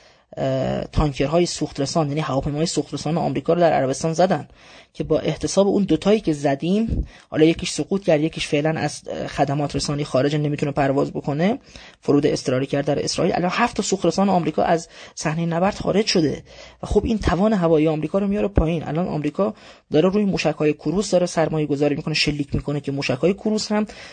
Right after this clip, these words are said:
ما هواپیماهامون دارن به پرواز در میان و پدافندمون داره اونها رو رهگیری می‌کنه.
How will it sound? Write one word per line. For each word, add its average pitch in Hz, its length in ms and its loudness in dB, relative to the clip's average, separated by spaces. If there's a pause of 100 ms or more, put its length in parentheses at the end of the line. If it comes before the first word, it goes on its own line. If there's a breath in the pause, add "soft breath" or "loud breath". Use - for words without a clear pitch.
(240 loud breath)
ما 160 340 2
هواپیماهامون 156 640 0
دارن 156 240 -8
به 151 80 -8
پرواز 143 460 -8
در 185 160 -4
میان 185 160 -2
و 160 40 0
پدافندمون 160 560 0
داره 160 140 4
اونها 165 200 2
رو 175 80 4
رهگیری 143 420 0
می‌کنه. 127 400 -8